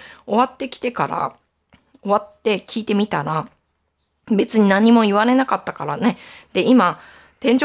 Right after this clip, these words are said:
裏に登るんじゃなくて、なんかこう、カメラみたいなので、なんだろう、棒とかかな、こう、カメラみたいなので映したら何もなかったみたいだよ、みたいな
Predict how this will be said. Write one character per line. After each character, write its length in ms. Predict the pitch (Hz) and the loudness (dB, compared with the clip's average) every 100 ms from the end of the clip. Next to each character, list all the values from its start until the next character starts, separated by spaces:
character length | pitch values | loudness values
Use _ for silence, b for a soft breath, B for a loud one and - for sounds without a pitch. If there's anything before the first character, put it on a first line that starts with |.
| 285 | 0
裏 160 | 277 277 | 0 0
に 140 | 254 | 2
登 340 | 202 202 311 | 2 2 2
る 80 | 339 | 0
ん 40 | 277 | 0
じ 60 | |
ゃ 40 | 160 | -2
な 100 | - | -4
く 100 | - | -8
て、 180 | 151 | -8
な 100 | 151 | -6
ん 80 | 160 | -8
か 100 | - | -12
こ 300 | - 135 - | -8 -6 -6
う、 40 | - | -4
カ 100 | 320 | -2
メ 100 | 359 | 0
ラ 140 | 226 | 0
み 120 | 180 | -2
た 140 | 165 156 | -4 -4
い 80 | 147 | -4
な 300 | 143 143 - | -6 -6 -8
の 180 | 147 147 | -8 -4
で、 300 | 185 190 B B B B B _ - | -2 -2 B B B B B _ -10
な 100 | 220 | -8
ん 100 | 302 | -4
だ 120 | 180 | -4
ろ 220 | 139 - _ | -4 -10 _
う、 40 | _ _ _ - | _ _ _ 0
棒 180 | 220 302 | 0 0
と 160 | 285 277 | -2 -2
か 100 | 196 | -4
か 160 | - | -4
な、 100 | 139 | -12
こ 240 | - 139 - | -6 -6 -6
う、 40 | |
カ 160 | - 254 | -4 -2
メ 100 | 262 | 0
ラ 80 | 190 | -2
み 140 | 170 | -4
た 100 | 170 | -4
い 60 | 160 | -4
な 120 | 156 | -6
の 120 | 151 | -8
で 80 | 151 | -10
映 240 | 156 - | -10 -12
し 100 | - | -10
た 140 | 185 170 | -6 -4
ら 80 | |
何 240 | 170 170 180 | -4 -4 -4
も 120 | 180 | -4
な 160 | 190 208 | -4 -4
か 120 | 180 | -8
っ 80 | - | -8
た 120 | 147 | -10
み 120 | 147 | -10
た 120 | 143 147 | -8 -8
い 80 | |
だ 120 | 139 131 | -8 -4
よ、 240 | 156 170 | -2 -2
み 100 | - | -4
た 140 | 156 151 | -12 -12
い 80 | - | -10
な 180 | - | -12